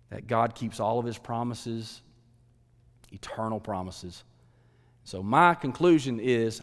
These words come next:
I see faith in the Scripture. I see prayer as a dependence of faith. God has created me. He's made a way for me to be saved. If I'm gonna trust him to bust heaven wide open, I'm gonna trust him with my ailment.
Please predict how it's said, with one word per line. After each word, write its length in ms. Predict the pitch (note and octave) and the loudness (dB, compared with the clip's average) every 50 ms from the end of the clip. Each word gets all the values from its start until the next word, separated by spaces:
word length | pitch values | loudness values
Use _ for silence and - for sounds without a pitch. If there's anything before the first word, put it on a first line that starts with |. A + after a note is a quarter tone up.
| - - | -8 -2
I 140 | A2 B2+ C#3+ | 0 0 0
see 240 | C3+ - D3 B2 A2 | 0 0 -4 -4 -4
faith 420 | - - C#3+ C#3+ C#3+ C#3 C3 - | -2 2 4 4 4 2 0 -6
in 100 | A#2 G#2+ | -10 -10
the 60 | G#2 | -10
Scripture. 560 | - - - E3+ E3+ - - - D#3 D3 C#3+ - - - - - - - - | -6 -4 -2 -2 -2 -4 -6 -6 -6 -6 -8 -12 -18 -20 -20 -20 -20 -10 -4
I 140 | - A#2 B2+ | -2 -2 0
see 180 | B2 - C3 A2+ | 0 -2 -4 -4
prayer 400 | - - - D3+ C#3+ D3 C#3+ C#3 | -4 -2 2 2 4 4 4 4
as 140 | C3+ - A#2 | 2 0 -4
a 40 | |
dependence 500 | G2 G#2 - - D3+ D3+ C#3+ C3 A#2 - | -6 -6 -4 -4 -2 -2 -4 -4 -8 -12
of 60 | A2+ - | -14 -6
faith. 400 | - C#3+ C#3 C#3 C3+ B2+ - - - - - - - - A2+ | -2 0 0 0 0 -4 -8 -12 -20 -20 -20 -20 -12 -2 2
God 240 | B2 B2+ C3 B2+ A2+ | 6 6 6 6 4
has 160 | G#2+ F#2+ - | 0 -6 -8
created 480 | - A#2 G#2+ A#2+ C3+ D3 C#3+ C#3+ C3 | -6 -2 2 4 4 4 4 2 2
me. 340 | C3 C3+ C3+ C3 B2+ A#2+ A#2 - - - - - | 0 0 0 0 0 -2 -4 -8 -16 -16 -8 -4
He's 180 | B2 B2 A2+ | -4 -2 -2
made 220 | A#2+ B2 B2 B2+ A#2+ | 0 2 2 2 2
a 60 | A#2 | 2
way 200 | A2+ A#2 A2+ A2 | 0 0 0 -2
for 280 | - - G#2 G2 G2 - - - | -4 -8 -12 -12 -12 -14 -14 -10
me 240 | - A2+ A#2+ B2 B2+ | -6 -4 -2 0 -2
to 60 | A2+ | 0
be 160 | G#2 A2 G#2+ | -2 -4 -4
saved. 540 | - - C#3+ C#3 C#3+ D3 C#3+ C#3 C3+ B2+ - - - - | -4 -2 0 0 2 2 2 0 -2 -4 -8 -16 -12 -8
If 160 | - G#2+ - | -6 -2 0
I'm 100 | C3 C#3+ | 0 0
gonna 160 | D3 B2+ A#2+ | 0 -2 -4
trust 400 | A2 - - D#3+ D#3+ D3+ - - | -6 -4 0 0 0 0 -2 -4
him 180 | - D#3 D3+ C#3 | -4 -4 -2 -2
to 60 | A#2 | -2
bust 280 | A2 A#2+ C#3 C#3 C3 - | 0 0 0 0 0 0
heaven 240 | D3+ C#3+ C3+ C3+ C3+ | 0 0 0 0 0
wide 220 | C3+ C3+ C3+ B2+ | 0 0 2 2
open, 300 | B2 A#2+ G#2+ - G#2 G#2 | 0 0 -2 -2 -4 -4
I'm 80 | A2 A2 | -4 -4
gonna 120 | G2+ G#2 | -6 -6
trust 300 | - - A#2+ A2+ - - | -6 -6 -6 -6 -6 -6
him 80 | A2 A2 | -8 -8
with 120 | A2 G#2 | -6 -6
my 140 | A2 G#2+ - G2 | -8 -8 -8 -8
ailment. 400 | G2+ F#2+ E2+ D#2+ E2 - - | -8 -8 -8 -10 -14 -16 -20